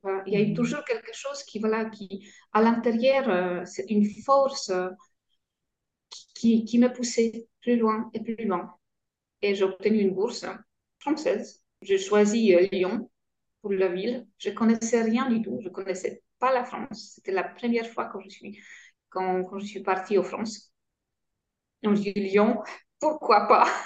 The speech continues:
Speaker 1: <laughs> Encore une fois, pourquoi pas ? Et voilà, je, je me suis retrouvée, euh, dans un milieu, euh, international, parce que c'était une grande école, euh,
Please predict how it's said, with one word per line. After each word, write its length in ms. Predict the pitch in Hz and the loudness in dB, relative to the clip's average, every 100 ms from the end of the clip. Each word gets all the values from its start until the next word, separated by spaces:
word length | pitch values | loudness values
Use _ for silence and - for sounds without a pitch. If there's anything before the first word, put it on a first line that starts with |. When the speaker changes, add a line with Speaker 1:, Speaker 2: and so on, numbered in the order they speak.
| - | 2
Speaker 1:
<laughs> 300 | 370 294 - | 2 2 6
Encore 160 | 320 254 | 6 8
une 160 | 233 | 4
fois, 240 | - - - - | 2 -2 -4 -2
pourquoi 500 | 247 240 - 190 185 | 0 0 2 2 2
pas ? 360 | - - - - - - _ _ _ - - - - - - - _ _ - | -4 -8 -8 -10 -20 -20 _ _ _ -14 -12 -12 -12 -12 -14 -20 _ _ 0
Et 100 | 262 | 2
voilà, 340 | 233 196 220 | 2 2 2
je, 300 | 262 196 190 | 4 4 4
je 80 | 202 | 4
me 80 | 208 | -2
suis 180 | 208 226 | 0 4
retrouvée, 680 | 226 220 226 226 254 302 | 4 2 -2 2 2 2
euh, 420 | 254 220 202 190 190 | -2 -2 -4 -6 -6
dans 200 | 208 214 220 | -6 -2 0
un 100 | 226 | 4
milieu, 560 | 220 220 226 247 247 185 | 4 2 0 0 0 -2
euh, 200 | 180 175 - - | -4 -8 -10 -4
international, 880 | 254 277 247 208 208 180 185 220 | -2 0 0 0 -2 -8 -8 -8
parce 580 | 247 - _ _ _ - | -10 -16 _ _ _ -16
que 100 | 190 | -10
c'était 460 | 190 185 185 175 175 | -8 -8 -6 -6 -4
une 220 | 175 190 | -8 -8
grande 260 | - 214 214 | -6 -6 -6
école, 480 | 208 220 220 190 175 | -6 -2 0 0 -2
euh, 180 | 170 | -4